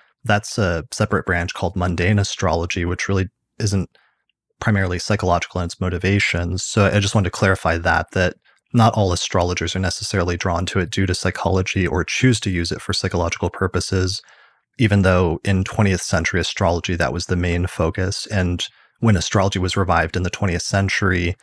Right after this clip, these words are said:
it was revived around the same time that depth psychology was getting going. And so astrologers have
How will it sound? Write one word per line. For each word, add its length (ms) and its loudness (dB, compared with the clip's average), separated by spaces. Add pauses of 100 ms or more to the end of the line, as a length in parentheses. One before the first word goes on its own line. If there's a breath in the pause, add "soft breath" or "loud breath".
(360 soft breath)
it 120 4
was 160 0
revived 500 2
around 240 0
the 60 -2
same 280 -4
time 340 -2
that 180 -4
depth 220 0
psychology 680 -2
was 160 -4
getting 300 -2
going. 500 2 (380 soft breath)
And 260 0
so 480 2
astrologers 1080 -2
have 580 0